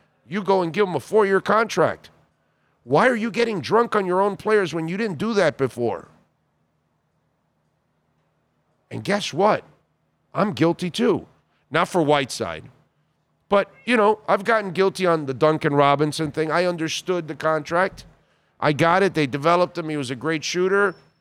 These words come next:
Okay, I get it. You're gonna use him off the good guys, and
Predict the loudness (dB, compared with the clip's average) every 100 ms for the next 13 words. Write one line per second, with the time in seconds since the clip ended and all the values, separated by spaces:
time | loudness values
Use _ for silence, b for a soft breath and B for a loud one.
0 | _ -4 -4 2 2 2 -2 -12 _ -4
1 | 2 2 4 2 0 -4 -4 -2 -4 -4
2 | -4 -4 2 2 2 -4 -4 -2 0 2
3 | 2 2 -2 -6 -10